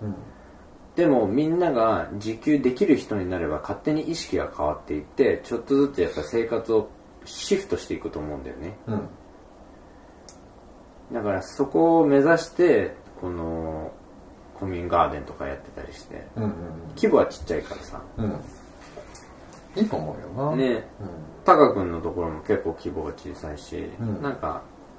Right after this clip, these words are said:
Speaker 2: 小さい規模だからできるっていう、
Speaker 1: うん。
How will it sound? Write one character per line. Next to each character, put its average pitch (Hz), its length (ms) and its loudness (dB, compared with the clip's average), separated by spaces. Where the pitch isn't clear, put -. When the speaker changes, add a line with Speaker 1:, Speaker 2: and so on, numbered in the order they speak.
Speaker 2:
小 240 160 2
さ 240 180 10
い - 60 10
規 165 140 4
模 127 120 6
だ 101 100 8
か 110 100 6
ら 98 80 6
で 92 140 2
き 98 140 0
る 82 160 0
っ - 20 -14
て 85 60 -4
い 76 200 -4
う、 - 100 -10
Speaker 1:
う 139 60 2
ん。 110 240 0